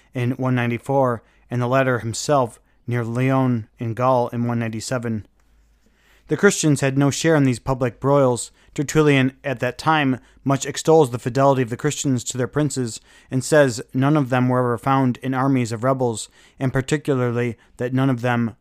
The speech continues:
were ever engaged in the party either of Niger or Albinus.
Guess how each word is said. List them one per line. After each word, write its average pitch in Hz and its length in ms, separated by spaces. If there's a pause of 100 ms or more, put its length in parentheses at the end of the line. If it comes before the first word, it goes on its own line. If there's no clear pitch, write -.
were 120 200
ever 123 440 (100)
engaged 123 520 (220)
in 127 320
the 127 100
party 131 500
either 135 200
of 120 180
Niger 127 380
or 120 320
Albinus. 123 720